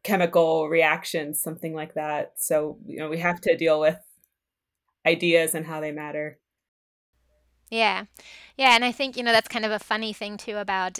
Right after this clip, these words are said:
Speaker 2: you know, behav-, the rise of behavioral economics, but, um, if you're, you're studying, you're studying human behavior, um, and you're studying bias in particular, um, then what you should be aware of,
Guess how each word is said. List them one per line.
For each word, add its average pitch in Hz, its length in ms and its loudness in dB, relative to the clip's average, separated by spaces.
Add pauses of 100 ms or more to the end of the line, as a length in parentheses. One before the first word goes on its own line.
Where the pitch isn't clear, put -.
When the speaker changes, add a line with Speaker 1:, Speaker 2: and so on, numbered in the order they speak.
Speaker 2:
you 208 100 -14
know, 196 100 -12
behav-, 214 380 -4
the 196 220 -6
rise 202 260 2
of 214 80 -8
behavioral 202 480 -6
economics, 190 540 -8
but, 185 200 -6 (200)
um, 190 400 -4
if - 200 -14
you're, 202 320 0 (320)
you're 214 140 -6
studying, 208 960 0 (200)
you're 208 160 -6
studying 226 380 -2
human 208 300 -10
behavior, 190 800 -6 (460)
um, 175 480 -6 (1200)
and 196 220 0
you're 202 140 -6
studying 190 520 -4
bias 214 440 0
in 190 100 -14
particular, 190 840 -8 (420)
um, 185 520 -6 (380)
then 202 300 -2
what 202 160 -10
you 202 80 -12
should 254 300 -8
be 196 360 -10 (100)
aware 202 440 2
of, - 260 -10